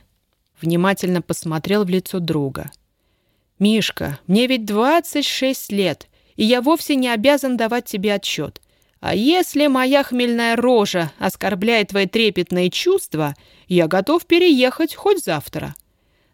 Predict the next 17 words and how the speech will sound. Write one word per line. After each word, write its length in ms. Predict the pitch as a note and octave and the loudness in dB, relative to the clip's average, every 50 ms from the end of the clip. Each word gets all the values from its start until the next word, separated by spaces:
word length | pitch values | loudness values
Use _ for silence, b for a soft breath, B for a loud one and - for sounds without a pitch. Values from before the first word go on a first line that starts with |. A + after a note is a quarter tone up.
| _ _ | _ _
«Закатов, 880 | F3 - - F3+ - F3 - _ - C4 C4+ C4 A3+ - - F3+ E3+ - | -14 -10 -8 -6 -6 -6 -8 _ -2 2 2 2 2 0 -2 -6 -6 -6
ты 220 | _ - G#3+ G#3+ | _ -4 -4 -4
сукин 720 | - - - - - F#4+ F#4+ E4+ - - - C#4 B3+ B3 A3 | -4 -6 -10 -8 -4 -2 -2 -2 -2 -2 -2 -2 -2 -2 -4
сын!» 560 | - - - - - G#3 F#3+ E3+ D3+ C#3 - _ _ _ _ _ _ _ - | -8 -10 -10 -4 -2 0 0 0 -2 -4 -8 _ _ _ _ _ _ _ -2
было 240 | E3 E3+ E3 D#3+ D#3+ | 0 0 2 0 -2
замечено 640 | - D#3 D#3 D#3 F3 F#3+ G3 - - F3+ E3+ E3 | -2 -4 -2 -2 0 -2 -2 -2 -2 -2 -2 -2
на 220 | E3 E3 E3 D#3+ D#3+ | 0 0 -2 -2 -2
это. 380 | D3+ D3 C#3 - - C#3+ C#3+ - _ _ _ _ _ _ _ _ _ - | -4 -4 -6 -8 -10 -12 -12 -14 _ _ _ _ _ _ _ _ _ -10
«Знаю, 540 | F3+ F3+ G#3 A#3+ C#4+ D#4+ E4 D#4 C4+ B3 A3 | -6 -2 0 0 2 2 2 2 2 0 0
брат, 440 | F#3+ G3 G3 F#3+ F3 E3+ - - - - - | 0 0 0 0 -2 -4 -6 -12 -20 -18 -16
знаю», 760 | E3 D3+ - D3+ D3+ E3+ F#3+ G3 G3 F#3 E3+ D#3+ D3 C#3 - _ _ _ _ _ _ _ _ _ - | -14 -10 -8 -4 -2 -2 0 0 0 0 -2 -2 -4 -4 -8 _ _ _ _ _ _ _ _ _ -6
мирно 400 | F3+ F#3 F#3 F#3 F3 F3 F3 E3+ | -2 -2 0 0 0 -2 -2 -4
ответил 440 | E3 - E3+ F3 F3 - - D#3+ D#3 | -4 -2 -2 -2 -2 -2 -4 -6 -6
Закатов, 600 | C#3+ D#3+ D3+ D3+ - F#3+ G#3+ A#3 - G3+ F#3+ - | -6 -6 -6 -4 -2 -4 -2 -2 -2 -4 -6 -6
спускаясь 580 | - - E3+ E3+ - - - F3 F#3 F3+ - | -8 -6 -6 -6 -6 -4 -6 -4 -4 -6 -6
по 140 | - - F3 | -6 -8 -6
крыльцу. 640 | - - F3 E3+ E3 D#3+ - - - D3+ C#3 C3+ | -4 -4 -4 -4 -4 -4 -6 -8 -8 -8 -8 -8